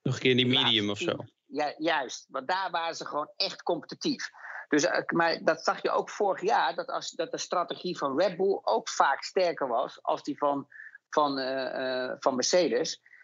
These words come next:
Speaker 2: Eh, maar daar hebben ze wel geslapen, want daar hadden ze nog wel iets kunnen doen. Ja, en dan is het natuurlijk even zuur voor Lewis dat Russell dan net wel het geluk heeft met de safety car. En zo waren er een paar meer natuurlijk, ook Con ook, en ga zo maar door.
Speaker 1: Ja.
Speaker 2: Dat ze wel, eh, eh, zeg maar, eigenlijk een gratis pitstop kregen.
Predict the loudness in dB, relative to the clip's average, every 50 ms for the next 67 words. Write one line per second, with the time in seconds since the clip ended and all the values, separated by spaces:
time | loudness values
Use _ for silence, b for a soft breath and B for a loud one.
0 | B B B 0 2 2 2 2 0 0 2 4 4 4 4 2 0 -2 -4 -6
1 | -6 -4 -4 -4 -4 -6 -8 -4 -4 -2 -2 -2 -4 -8 -10 -6 -4 -2 -2 0
2 | -2 -4 -4 -4 -6 -4 -2 -2 -2 -4 -2 -2 -2 0 0 -2 -2 0 2 2
3 | 2 2 4 4 4 4 4 2 -2 -4 -2 -4 0 2 2 0 0 0 -4 0
4 | 4 6 6 6 4 4 2 2 4 6 6 6 6 4 2 0 -4 b b b
5 | b b b b b 2 2 2 4 4 4 4 4 2 0 0 0 -2 -2 -2
6 | -4 -4 0 2 4 4 4 2 0 -2 -2 0 0 0 0 -2 -4 -2 -2 -4
7 | -4 -4 0 0 0 0 0 -4 -4 2 2 4 4 4 4 4 4 6 6 6
8 | 4 4 2 0 -4 -6 -8 -2 0 0 0 0 -2 -4 -6 -6 -6 -6 -8 -8
9 | -6 -6 -6 -4 -2 -2 -2 -4 -4 0 0 0 0 2 2 2 2 2 0 0
10 | 0 -2 -2 -2 0 0 0 2 2 0 -2 -2 -2 0 2 4 4 4 2 B
11 | B B B B 4 4 4 2 0 0 2 2 4 4 2 2 2 0 0 0
12 | 0 -2 -4 -4 -4 -6 -2 -2 -2 -2 -2 -2 -4 -2 -2 -2 -2 -2 -2 -4
13 | -2 0 0 2 2 2 0 -4 -8 -2 0 0 0 0 -2 -4 -4 -4 -2 0
14 | 2 2 2 0 0 0 -2 -2 -2